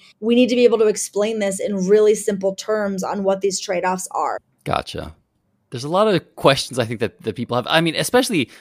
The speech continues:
Speaker 2: when it comes to Amazon, if we go back to Amazon for a second, I mean,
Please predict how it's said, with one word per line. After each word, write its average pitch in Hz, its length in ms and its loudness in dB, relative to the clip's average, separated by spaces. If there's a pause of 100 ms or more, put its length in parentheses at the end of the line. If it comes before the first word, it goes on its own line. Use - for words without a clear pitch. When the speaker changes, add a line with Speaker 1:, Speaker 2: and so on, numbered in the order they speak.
Speaker 2:
when 151 140 -2
it - 60 -8
comes 160 240 0
to 98 240 0 (160)
Amazon, 123 460 0
if 98 60 -10
we 107 80 -4
go 110 140 2
back 120 260 2
to 78 140 -6
Amazon 95 480 -4
for 92 120 -10
a 87 60 -6
second, 85 380 -8
I - 80 -8
mean, 107 260 -4